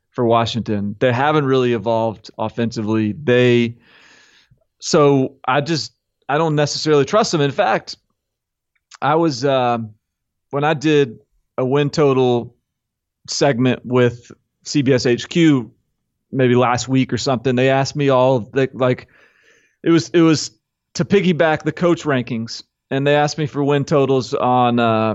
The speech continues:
I think Alabama, Clemson, Oklahoma, um, someone else, maybe, uh, maybe Texas A and M, and their, that win total was, like, seven and a half, and then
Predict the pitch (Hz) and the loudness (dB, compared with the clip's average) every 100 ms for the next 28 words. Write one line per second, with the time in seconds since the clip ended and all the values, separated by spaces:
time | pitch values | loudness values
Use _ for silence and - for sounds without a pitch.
0 | - _ _ _ _ _ _ - 120 131 | -8 _ _ _ _ _ _ -4 0 2
1 | 151 147 123 143 143 143 139 - 156 143 | 2 2 2 2 2 -2 -4 -6 -4 -4
2 | 135 - 139 131 127 120 117 _ _ _ | -4 -4 -2 -2 -2 -6 -12 _ _ _
3 | _ _ _ _ _ 151 147 147 135 139 | _ _ _ _ _ -2 0 0 2 2
4 | 135 131 127 127 123 123 _ _ _ _ | 2 2 2 2 -2 -10 _ _ _ _
5 | _ _ - 127 123 120 120 117 117 117 | _ _ -4 0 2 2 0 0 -2 -4
6 | 120 _ _ _ _ - - _ _ _ | -8 _ _ _ _ -18 -18 _ _ _
7 | - - 180 160 139 131 123 117 160 165 | -14 -4 0 2 4 4 2 0 0 2
8 | 156 143 139 143 151 - 175 156 156 151 | 4 4 2 0 -4 -2 -4 -2 0 2
9 | 143 147 151 151 - 139 147 147 139 147 | 2 2 0 -4 -4 0 2 2 0 0
10 | 143 135 131 - 156 139 131 123 127 135 | 0 0 -2 -2 0 0 0 0 0 -2
11 | 135 - 131 123 120 117 117 | -4 -6 -2 0 2 0 -2